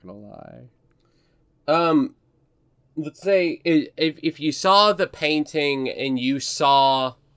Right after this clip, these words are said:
Speaker 2: you saw him in hu-, in, like, his non-draconic form,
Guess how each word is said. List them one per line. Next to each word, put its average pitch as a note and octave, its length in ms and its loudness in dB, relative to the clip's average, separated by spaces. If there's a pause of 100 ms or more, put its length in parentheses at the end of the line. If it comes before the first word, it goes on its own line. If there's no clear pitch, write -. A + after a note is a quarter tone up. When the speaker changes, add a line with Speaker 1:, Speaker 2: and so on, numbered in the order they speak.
(600)
Speaker 2:
you A#2+ 180 -14
saw D3+ 340 0
him C#3+ 340 -2
in B2+ 200 0
hu-, C3+ 380 -6
in, B2 220 -4
like, A#2 240 -2
his B2+ 480 -8 (600)
non-draconic B2+ 1200 0
form, A#2 340 -4